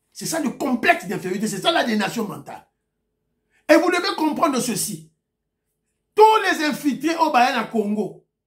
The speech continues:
F D L, Roubaix-Roy, Kabila, Jeannette Kabila, tous ces Rwandais-là, bah Moïse Nyamurabo, tout ça, ils ont eu à créer des réseaux,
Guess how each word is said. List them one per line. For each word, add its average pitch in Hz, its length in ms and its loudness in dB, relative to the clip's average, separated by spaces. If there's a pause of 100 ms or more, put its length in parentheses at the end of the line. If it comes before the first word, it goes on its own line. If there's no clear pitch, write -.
(320)
F 254 300 0
D 269 80 -2
L, 226 540 -2
Roubaix-Roy, 269 840 0 (240)
Kabila, 277 720 4 (100)
Jeannette 302 300 -6
Kabila, 262 640 0 (120)
tous 381 160 4
ces 311 180 2
Rwandais-là, 247 760 2 (160)
bah 254 220 2
Moïse 285 260 2
Nyamurabo, 240 600 2
tout 320 220 4
ça, - 400 -2 (720)
ils 240 280 4
ont 330 140 6
eu 311 220 6
à 226 120 2
créer 247 440 0
des 208 240 0
réseaux, 214 680 0